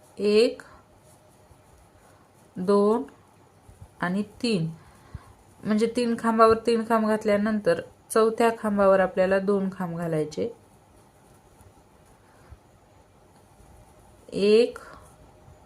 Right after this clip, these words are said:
दोन आणि तीन. आता परत चौथ्या खांबावर एक आणि दोन,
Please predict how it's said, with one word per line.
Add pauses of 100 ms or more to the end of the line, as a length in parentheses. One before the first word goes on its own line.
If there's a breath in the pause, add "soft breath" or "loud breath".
(1000)
दोन (1600)
आणि (200)
तीन. (720 loud breath)
आता
परत
चौथ्या (120)
खांबावर (1500 loud breath)
एक
आणि
दोन,